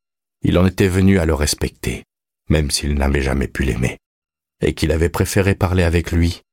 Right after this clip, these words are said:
que ruminer en silence. Mais un message quelconque,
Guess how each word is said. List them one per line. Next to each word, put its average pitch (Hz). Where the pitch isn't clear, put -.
que -
ruminer 82
en 62
silence. -
Mais 78
un 76
message 82
quelconque, 92